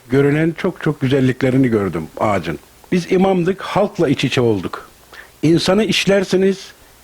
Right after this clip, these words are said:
insan ahlaken de düzelir, her şey olur ama insan tekrar, e, değişmeye, e, doğru gider. Ama ağaç öyle bir şey ki ağacı işliyorsunuz, şekil veriyorsunuz.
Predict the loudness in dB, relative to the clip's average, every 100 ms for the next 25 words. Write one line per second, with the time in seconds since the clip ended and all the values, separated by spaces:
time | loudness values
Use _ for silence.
0 | _ -2 0 2 0 0 -2 2 2 2
1 | 0 0 0 2 0 0 0 0 0 0
2 | 2 2 2 0 -2 0 0 2 0 0
3 | -2 0 0 0 -2 -2 0 0 0 0
4 | 0 2 0 -2 -2 0 0 0 -4 -2
5 | 0 2 0 0 -4 -6 -16 -20 -20 -20
6 | -20 -6 0 2 2 2 0 0 2 2
7 | 0 -2 0 0 2 2 2 0 -4 -2
8 | 0 0 2 0 0 -4 -4 -2 0 2
9 | 2 2 0 0 0